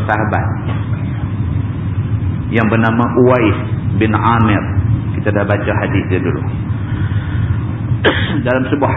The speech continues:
hadis riwayat daripada Ibni Jabir, kan dia cerita dekat kita tentang Sayyidina Umar Al-Khattab.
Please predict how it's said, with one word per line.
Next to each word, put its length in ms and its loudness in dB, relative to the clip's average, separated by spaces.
hadis 240 4
riwayat 520 4
daripada 520 2
Ibni 300 4
Jabir, 400 2
kan 160 2
dia 160 6
cerita 400 2
dekat 320 2
kita 200 2
tentang 240 2
Sayyidina 300 2
Umar 240 4
Al-Khattab. 600 0